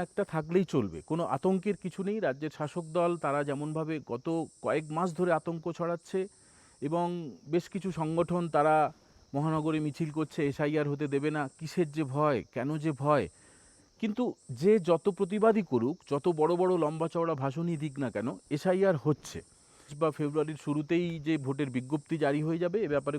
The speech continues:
কোনো সন্দেহ নেই। দু হাজার ছাব্বিশের যে মহারণ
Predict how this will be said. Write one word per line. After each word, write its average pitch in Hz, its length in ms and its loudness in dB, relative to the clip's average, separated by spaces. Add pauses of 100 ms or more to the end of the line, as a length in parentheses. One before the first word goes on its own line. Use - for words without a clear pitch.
কোনো 143 140 0 (120)
সন্দেহ 151 320 0
নেই। 214 160 0 (520)
দু 127 160 0
হাজার 160 200 2 (100)
ছাব্বিশের 156 540 -4
যে 170 100 -6 (120)
মহারণ 147 480 0